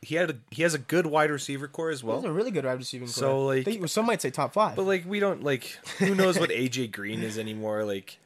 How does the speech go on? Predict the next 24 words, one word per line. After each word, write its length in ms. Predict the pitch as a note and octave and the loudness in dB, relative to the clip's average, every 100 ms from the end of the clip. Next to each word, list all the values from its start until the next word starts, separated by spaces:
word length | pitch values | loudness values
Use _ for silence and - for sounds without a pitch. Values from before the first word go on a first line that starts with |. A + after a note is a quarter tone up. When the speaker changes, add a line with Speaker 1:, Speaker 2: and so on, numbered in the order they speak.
| _ _ - | _ _ 2
Speaker 1:
I, 240 | A#2+ C#3 | 6 6
I 220 | F#2+ A2+ | 8 8
Speaker 2:
I'm 40 | C#3+ | 8
Speaker 1:
have 160 | - | 8
high 60 | G3+ C#3+ B2 | 8 8 8
Speaker 2:
hoping 40 | |
Speaker 1:
hopes 200 | B2+ C3 | 4 2
Speaker 2:
he's 100 | B2+ | 2
Speaker 1:
for 60 | A#2+ | 2
Speaker 2:
good. 80 | G#2+ | 0
Speaker 1:
him. 140 | C3 | 2
Yeah, 160 | D#3 A2+ | 2 6
I 60 | |
Speaker 2:
Yeah. 80 | - | 6
Speaker 1:
have 180 | C#3 C3 | 6 4
high 140 | A2 | 0
hopes 240 | A2+ C3 - | 0 -2 -4
for 120 | - | 0
Speaker 2:
Yeah. 160 | C3+ C3 | 4 4
Speaker 1:
him. 40 | B2 | 2
But, 80 | |
like, 200 | A#2 A#2+ - | 0 -4 -6
who 120 | D#3 | -10
do, 160 | C#3+ | -10